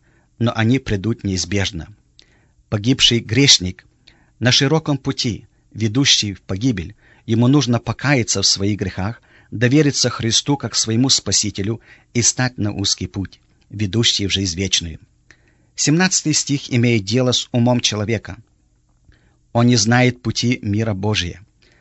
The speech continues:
Когда истина Божия покоряет ум, там мир. Восемнадцатый стих описывает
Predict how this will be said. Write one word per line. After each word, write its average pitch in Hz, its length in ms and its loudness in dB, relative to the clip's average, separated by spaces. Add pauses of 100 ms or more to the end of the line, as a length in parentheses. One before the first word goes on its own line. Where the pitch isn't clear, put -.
(280)
Когда 131 320 2
истина 113 560 0
Божия 104 540 0 (160)
покоряет 113 640 -2
ум, 101 320 -2 (220)
там 101 320 -4
мир. 110 320 -2 (580)
Восемнадцатый 107 720 -2
стих - 340 -2
описывает 107 720 -2